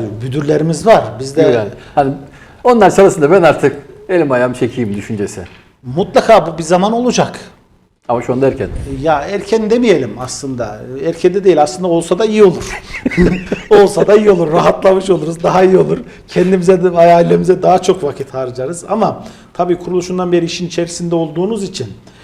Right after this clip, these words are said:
Speaker 1: e, gerek kendinizin çıkması da zor oluyor. E, bir de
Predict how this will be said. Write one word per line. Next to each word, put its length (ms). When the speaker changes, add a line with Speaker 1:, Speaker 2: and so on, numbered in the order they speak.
Speaker 1:
e, 80
gerek 300
kendinizin 460
çıkması 440
da 80
zor 160
oluyor. 280
E, 320
bir 100
de 200